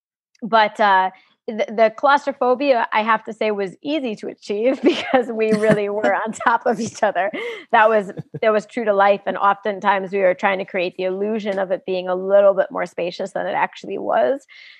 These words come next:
But I think also in terms of capturing it on camera, the anamorphic lenses really helped because they create a sense, you know, where they pull focus to the center of the frame. And there's this, like, fade off on the edges and the sort of things morph and breathe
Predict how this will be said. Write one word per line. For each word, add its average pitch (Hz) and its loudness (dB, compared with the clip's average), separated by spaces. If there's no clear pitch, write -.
But 233 4
I 240 2
think 269 0
also 233 4
in 214 -2
terms 214 -2
of 196 2
capturing - -4
it 202 -2
on 202 -2
camera, 202 0
the 208 2
anamorphic 202 0
lenses 190 -4
really 233 0
helped 233 2
because 214 -2
they 214 2
create 208 0
a 208 -2
sense, 202 0
you 202 -6
know, 190 0
where 190 0
they 196 4
pull 214 2
focus 196 0
to - -20
the 196 -4
center 190 0
of 185 0
the 190 -8
frame. 202 -4
And 196 -8
there's 196 -6
this, 185 -4
like, 196 0
fade 214 6
off 175 4
on 196 0
the 196 -6
edges 196 2
and 185 -2
the 208 -4
sort 196 -2
of 196 -4
things 190 -4
morph 196 2
and 190 -6
breathe 202 -2